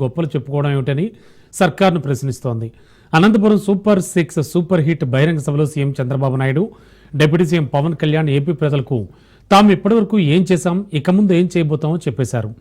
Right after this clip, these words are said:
అంతకుముందు ప్రతిపక్ష నాయకుడు జగన్ రెడ్డి సుదీర్ఘ మీడియా సమావేశంలో సర్కార్ ఎక్కడ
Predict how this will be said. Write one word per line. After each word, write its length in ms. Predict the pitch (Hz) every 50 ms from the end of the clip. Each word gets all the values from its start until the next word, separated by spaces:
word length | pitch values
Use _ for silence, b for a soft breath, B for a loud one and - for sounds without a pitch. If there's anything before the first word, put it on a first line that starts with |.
| b b b b b b b b
అంతకుముందు 400 | 175 175 170 214 196 226 240 233
ప్రతిపక్ష 480 | 226 175 180 165 160 180 208 202 208 -
నాయకుడు 300 | 196 196 190 165 185 175 135 107
జగన్ 220 | 143 151 151 190 185
రెడ్డి 160 | 190 175 175 -
సుదీర్ఘ 320 | 156 135 151 185 180 165 175
మీడియా 260 | 165 160 156 165 160 151
సమావేశంలో 480 | 151 147 147 147 139 - 147 143 147 185 214 B B B B B B B -
సర్కార్ 400 | - 185 165 151 - 240 247 226 -
ఎక్కడ 140 | - 208